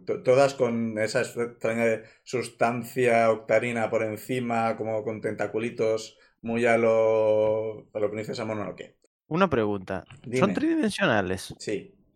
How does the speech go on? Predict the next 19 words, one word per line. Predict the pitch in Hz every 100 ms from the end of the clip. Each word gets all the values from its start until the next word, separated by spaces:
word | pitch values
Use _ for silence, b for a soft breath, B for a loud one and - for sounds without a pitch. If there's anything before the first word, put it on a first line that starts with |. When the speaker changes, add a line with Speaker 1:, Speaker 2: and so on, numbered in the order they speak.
| -
Speaker 2:
Sí, |
¿no? | 107 131 _ _ _
No | -
sé | -
por | 196
qué | 196
me |
las | 185 143
imagino | 117 - 123
planas, | 98 95 90 92 - _ _ - -
como | 113
sombras. | 110 120 104 - - - - _
Speaker 1:
No, | - 123
no. | 110 - - - - -
Speaker 2:
Pero | 113
bueno, | 113 98 -
da, | - 85
da | 101
igual, | 107 92